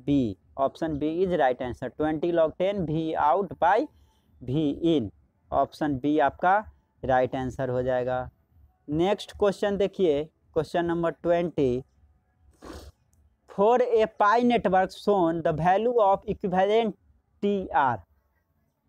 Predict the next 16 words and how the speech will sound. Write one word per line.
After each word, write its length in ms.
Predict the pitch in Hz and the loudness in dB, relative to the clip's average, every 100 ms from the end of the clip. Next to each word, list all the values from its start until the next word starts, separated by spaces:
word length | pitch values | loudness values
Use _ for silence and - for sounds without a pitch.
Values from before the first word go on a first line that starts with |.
| _ _ _ - - | _ _ _ -20 -6
आपको 260 | 147 - 196 | -6 -2 -2
बोल 240 | 175 220 | 0 2
रहा 100 | 220 | 2
है 60 | 208 | 2
जो 100 | 214 _ _ _ _ _ _ - | 0 _ _ _ _ _ _ -2
पाई 220 | 180 208 | 2 2
में 160 | 196 190 | 0 -2
दिया 220 | 208 226 | 2 2
हुआ 220 | 214 220 | 4 4
है, 100 | 214 | 2
टी 240 | 202 - 220 | 0 -2 -2
में 100 | 220 | 2
आपसे 360 | 208 - - 202 | 0 0 -4 -4
पूछ 280 | - 202 | 0 -2
रहा 180 | 175 135 | 0 0
है। 80 | 107 | 0